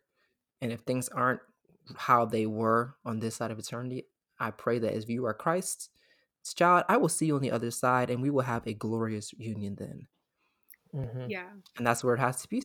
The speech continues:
Speaker 1: sometimes. And that's hard.
Speaker 3: Yeah, it's, and it's big. It's big trusting God with those relationships when it's like that person has been in your life for so long. It almost feels, I don't wanna say
Speaker 1: Mm-hmm.
Speaker 3: sinful, but it feels,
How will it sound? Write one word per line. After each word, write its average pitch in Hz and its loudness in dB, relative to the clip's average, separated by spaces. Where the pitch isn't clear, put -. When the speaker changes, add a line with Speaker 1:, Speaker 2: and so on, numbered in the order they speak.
Speaker 1:
sometimes. 107 -10
And 160 4
that's 175 4
hard. 147 4
Speaker 3:
Yeah, 170 4
it's, 220 -4
and 208 2
it's 226 0
big. 185 0
It's - -4
big 180 -4
trusting 170 -8
God 156 -4
with 165 -12
those 160 -4
relationships 156 -8
when - -20
it's - -10
like - -14
that 156 -4
person 156 -8
has 156 -12
been 160 -8
in 165 -8
your 143 -10
life 240 -4
for - -10
so 151 -6
long. 151 -10
It - -14
almost 175 -8
feels, 156 -6
I 180 -10
don't 180 -8
wanna 185 -8
say 156 -4
Speaker 1:
Mm-hmm. 170 0
Speaker 3:
sinful, 117 -10
but 143 -8
it - -10
feels, 156 -4